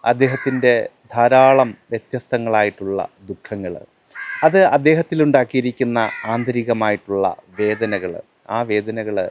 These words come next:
അദ്ദേഹത്തിൽ ഏൽപ്പിച്ചിരിക്കുന്ന അസാധാരണമായിട്ടുള്ള ആഘാതം, ഇതിനൊന്നും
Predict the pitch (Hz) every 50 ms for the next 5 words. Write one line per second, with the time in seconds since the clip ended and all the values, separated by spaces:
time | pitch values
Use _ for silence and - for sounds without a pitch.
0 | - _ _ _ _ _ - 95 95 104 101 113 117 - 110 104 101 95 - -
1 | - - - - 101 - - 92 92 95 87 82 - - - - - - 107 107
2 | 107 107 110 110 95 - - 104 98 95 - 98 95 95 90 90 90 87 - 90
3 | 87 85 82 80 82 85 - - - 87 85 - 71 - _ _ _ _ _ _
4 | _ _ _ _ _ _ _ - 202 208 226 220 202 196 196 202 190